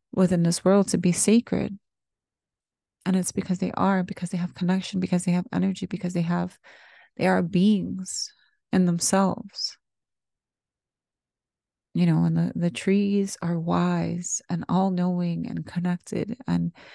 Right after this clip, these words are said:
can also help you to transmute energy when you connect to them. I've learned that they can actually recognize you with resonance after connecting with them for a while.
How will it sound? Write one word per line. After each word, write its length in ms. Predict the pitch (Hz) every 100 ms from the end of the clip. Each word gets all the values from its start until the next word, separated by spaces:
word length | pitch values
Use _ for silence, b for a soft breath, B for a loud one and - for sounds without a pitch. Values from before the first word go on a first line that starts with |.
| B B
can 180 | - 196 -
also 400 | 190 - 196 180
help 360 | - 185 -
you 140 | 196 190
to 160 | 190
transmute 580 | 196 190 175 - 180 - 180
energy 400 | 180 185 180 175
when 160 | 175
you 80 | 180
connect 380 | - 175 185 -
to 120 | 190
them. 300 | 180 180 185 _ _ _ _
I've 200 | 175 180
learned 320 | 185 196 202 196
that 140 | 190
they 160 | 190 185
can 180 | 185
actually 500 | 190 190 - 185 185 - B B B B -
recognize 640 | 208 - 214 196 180 185
you 160 | 170
with 280 | 170 170 -
resonance 760 | 180 214 214 196 180 - - - _ b b b b _ _ 175
after 300 | 190 - 185
connecting 520 | - 180 185 - 180
with 140 | 175 -
them 160 | 170
for 200 | 170 196
a 60 | 190
while. 460 | - - 196 214